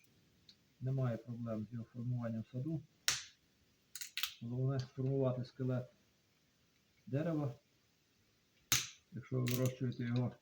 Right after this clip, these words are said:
по класичній технології на штамбі чашею, це взагалі не проблема.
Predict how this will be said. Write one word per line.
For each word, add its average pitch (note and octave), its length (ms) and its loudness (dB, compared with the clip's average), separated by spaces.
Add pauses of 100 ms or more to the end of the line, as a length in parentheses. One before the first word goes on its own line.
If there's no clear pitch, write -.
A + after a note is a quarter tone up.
(360)
по B2 100 -8
класичній B2+ 500 -2
технології A#2+ 720 -2 (880)
на B2+ 160 2
штамбі A#2 440 0 (240)
чашею, D3 500 0 (920)
це - 180 4
взагалі C3 360 4
не C3 80 4
проблема. A2 520 -2